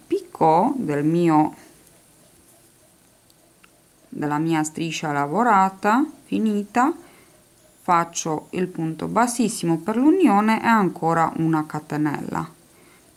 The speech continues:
torno e chiudo il picot con un punto bassissimo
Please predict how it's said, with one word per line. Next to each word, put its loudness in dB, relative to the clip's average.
torno 4
e -2
chiudo -2
il -2
picot -6
con -6
un -2
punto -6
bassissimo -6